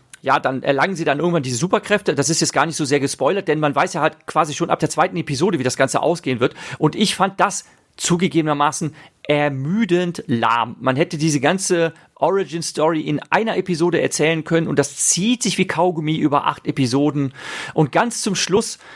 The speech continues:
kommt dann halt ein Twist, dass diejenigen, die man für die Bösen hält, doch nicht die Bösen sind und dass jemand anders irgendwelche, äh, Ränke schmiedet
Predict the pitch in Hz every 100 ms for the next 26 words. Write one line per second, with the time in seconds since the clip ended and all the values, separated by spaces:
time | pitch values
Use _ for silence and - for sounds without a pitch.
0 | - - 190 190 165 156 156 135 - 208
1 | 233 - - - - 156 - 180 190 175
2 | 170 156 160 156 143 123 139 233 208 160
3 | 180 180 - 202 196 190 - 175 165 170
4 | 143 165 156 139 139 143 135 - 202 190
5 | - 160 180 160 151 - 156 143 - -
6 | _ 151 139 - 202 208 - 170 190 196
7 | 190